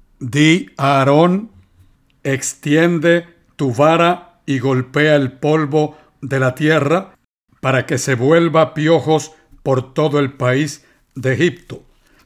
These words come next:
Y ellos lo hicieron así, y Aarón extendió su mano con su vara y golpeó el polvo de la tierra, el cual se volvió piojos, así en los hombres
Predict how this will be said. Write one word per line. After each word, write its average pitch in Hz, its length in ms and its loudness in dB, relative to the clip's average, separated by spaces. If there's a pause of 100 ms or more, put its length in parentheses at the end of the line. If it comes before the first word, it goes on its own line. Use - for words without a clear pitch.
Y 135 180 -2
ellos 160 420 0
lo 135 180 2
hicieron 139 460 0
así, 160 500 -4 (380)
y 143 100 0
Aarón 139 600 2 (260)
extendió 139 720 0
su 139 220 -4
mano 160 480 0 (240)
con 127 240 0
su 123 220 -4
vara 170 540 0 (220)
y 139 200 0
golpeó 139 880 0 (220)
el 131 220 -4
polvo 156 500 0
de 160 120 2
la 170 180 0
tierra, 170 580 0 (340)
el 135 320 0
cual 165 400 2
se 147 200 -2
volvió 135 560 2
piojos, 175 580 0 (380)
así 143 420 -2
en 170 120 0
los 139 260 -4
hombres 156 600 -2